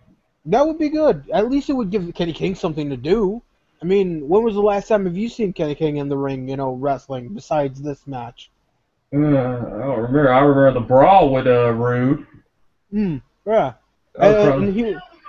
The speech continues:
Speaker 1: and he was an accessory. He wasn't even in the ring. He wasn't even, like, part of the match.
Speaker 2: Yeah,
Speaker 1: Um,
Speaker 2: no, he was acting on M V P's behalf.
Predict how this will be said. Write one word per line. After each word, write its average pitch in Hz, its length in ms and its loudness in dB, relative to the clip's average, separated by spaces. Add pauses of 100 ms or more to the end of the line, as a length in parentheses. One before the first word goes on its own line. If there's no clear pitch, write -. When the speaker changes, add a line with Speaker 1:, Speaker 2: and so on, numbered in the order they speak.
(160)
Speaker 1:
and 185 100 4
he 240 80 6
was 269 120 0
an 277 80 0
accessory. 214 640 0
He 139 100 -4
wasn't 226 280 0
even 226 220 0
in 214 100 0
the 180 80 0
ring. 165 320 -2
He 151 80 -4
wasn't 196 280 0
even, 185 320 -4
like, 147 340 -4 (160)
part 170 240 -2
of 147 80 -4
the 143 80 -6
match. 147 500 -8 (1800)
Speaker 2:
Yeah, 147 380 6
Speaker 1:
Um, 156 100 2
Speaker 2:
no, 160 240 4
he 214 100 2
was 165 140 4
acting 156 360 4
on 135 240 2
M 131 100 0
V 131 120 -2
P's 123 320 -6
behalf. 107 380 -10